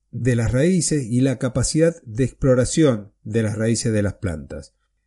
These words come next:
También te van a ayudar a recuperar a las plantas frente a un estrés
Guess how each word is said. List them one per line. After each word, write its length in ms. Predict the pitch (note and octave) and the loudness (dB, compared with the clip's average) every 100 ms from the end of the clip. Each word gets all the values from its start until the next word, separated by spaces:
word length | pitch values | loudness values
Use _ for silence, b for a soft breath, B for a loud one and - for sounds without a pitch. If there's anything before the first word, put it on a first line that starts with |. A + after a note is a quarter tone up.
| _ - | _ -6
También 560 | E3 F3+ F#3+ F3+ F3+ _ _ _ _ - | -4 0 0 0 -4 _ _ _ _ 0
te 120 | C3+ | 2
van 200 | C#3 C#3 | 2 2
a 40 | |
ayudar 540 | C#3 D3 D3 D3+ D3+ _ _ _ | 0 2 4 2 0 _ _ _
a 300 | A#2 B2 C3 | 0 0 0
recuperar 640 | A#2 G2+ A#2 - A#2 A#2+ | -4 -8 -8 -2 2 4
a 60 | A#2+ | 2
las 120 | A2 | 2
plantas 360 | C3 A#2+ A#2+ | 0 0 -2
frente 240 | - G#2+ A2+ | -4 -6 -4
a 20 | |
un 60 | B2+ | -4
estrés 580 | - G3 G3 - - | 2 4 4 0 -8